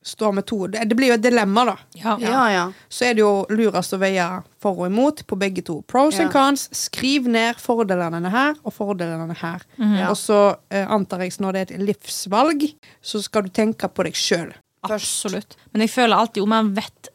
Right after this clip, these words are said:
Speaker 2: langt inne-, innerst, så vet vi egentlig hva man vil.
Speaker 1: Ja. Og
Speaker 3: Eller
Speaker 1: da
Speaker 3: hva
Speaker 1: kan du
Speaker 3: man
Speaker 1: også prøve
Speaker 3: burde.
Speaker 1: å kaste, eh,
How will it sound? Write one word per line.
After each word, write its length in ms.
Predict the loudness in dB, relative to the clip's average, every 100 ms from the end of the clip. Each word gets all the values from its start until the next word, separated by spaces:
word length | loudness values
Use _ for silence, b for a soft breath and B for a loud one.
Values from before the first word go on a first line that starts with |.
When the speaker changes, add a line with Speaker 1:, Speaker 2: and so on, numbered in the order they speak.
| -6
Speaker 2:
langt 640 | 0 2 4 2 0 -6 -4
inne-, 320 | 0 2 0 -2
innerst, 500 | 0 0 -2 -6 -8
så 60 | -6
vet 180 | -8 -8 -6
vi 60 |
egentlig 240 | -4 -4 -4
hva 200 | -4 -2
man 140 | -2
vil. 180 | -2 -2 -6 _ -10
Speaker 1:
Ja. 140 | -6 -6
Og 60 | -6 -2
Speaker 3:
Eller 140 | 0 4
Speaker 1:
da 60 |
Speaker 3:
hva 80 | 4
Speaker 1:
kan 100 | 4
du 60 | 4
Speaker 3:
man 80 | 6
Speaker 1:
også 80 |
prøve 160 | 6 8
Speaker 3:
burde. 180 | 6 4
Speaker 1:
å 20 |
kaste, 340 | 0 -2 -2 -2
eh, 600 | 0 -2 -2 -4 -6